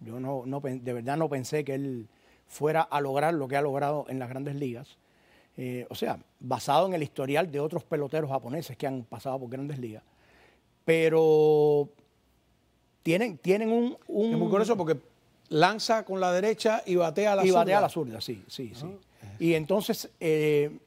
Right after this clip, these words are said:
Speaker 1: te digo, es el enfoque con el que toman los japoneses el Clásico Mundial. Estados Unidos tiene a los mejores jugadores de, de, del mundo,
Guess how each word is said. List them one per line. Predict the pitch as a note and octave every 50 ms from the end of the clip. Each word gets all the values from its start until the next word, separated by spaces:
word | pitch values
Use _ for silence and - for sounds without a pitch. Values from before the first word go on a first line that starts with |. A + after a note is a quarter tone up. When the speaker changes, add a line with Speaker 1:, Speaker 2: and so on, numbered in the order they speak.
| _ _ _ _ _ _ _ _ _ _ _ _ _ _ _ _ _ _
Speaker 1:
te | - D#3+
digo, | G#3 C4+ G#3+ C#3+ D3 -
es | F#3+ G3 F#3+ - - - _
el | - E3 D#3+
enfoque | D#3+ D#3 D3 - - - A#3 B3+ A#3 B3 A#3+ C4+ C#4+ - _ _ _
con | - E3 D#3+ D#3+
el | D#3 D3+ C#3+
que | - D3+ C3
toman | - G3 G3 G3+ G3 G3+ G#3 A3 - _ _ _ _
los | - D3+ B2
japoneses | D3 D3 C3 C#3+ D#3+ F#3 F3 - G3 D#3 - - - _
el | - C3+ B2
Clásico | - - E3 E3+ D#3+ - E3+ C#3+ C#3+
Mundial. | C3+ B2+ A#2+ A#2+ B2 B2 G#2+ G#2 - _ _ _ - - _ _
Estados | - D#3+ - - - B3+ A#3 - -
Unidos | A3+ A#3 B3 G3+ D#3 C#3 B2 - _ _ -
tiene | F#3+ G3 G#3 F#3+ F3 - _ _
a | - D#3+
los | D#3+ D#3 D3
mejores | C#3+ C#3+ C#3 F3 B3 A#3 F#3
jugadores | F3+ G3 F3+ E3 D#3+ F#3 G#3+ G3+ F3
de, | D#3+ D3+ C#3 C3 C3 -
de, | B2 B2 C3
del | - B2+ B2+ C#3 C3+
mundo, | D3 F3 G#3+ G3+ D3+ C3 D3+ G3+ C#4